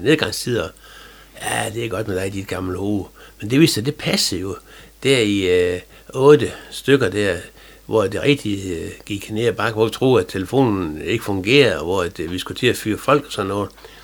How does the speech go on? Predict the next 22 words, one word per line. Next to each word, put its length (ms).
Der 60
var 60
der 80
så 140
nogen, 340
der 140
måtte 180
gå, 380
øh, 240
øh, 280
eller 200
kunne 200
konstatere, 580
at, 220
øh, 320
det 120
var 60
noget 220
rigtigt, 280
det 80
jeg 100
sagde, 320